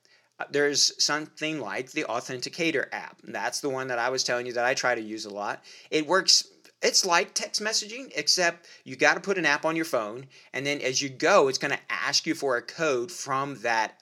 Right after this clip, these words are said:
app. And so there's different ones that are out there. Like I said,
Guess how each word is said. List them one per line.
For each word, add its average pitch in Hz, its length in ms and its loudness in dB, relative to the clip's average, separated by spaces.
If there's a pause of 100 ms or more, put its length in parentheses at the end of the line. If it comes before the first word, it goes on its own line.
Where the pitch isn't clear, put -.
app. 113 420 -2 (340)
And 123 200 -4
so 139 160 0
there's 139 200 -2
different 180 340 0
ones 143 220 2
that 139 100 0
are 123 80 4
out 123 180 4
there. 123 140 0
Like 117 220 -4
I 101 80 -10
said, 156 440 10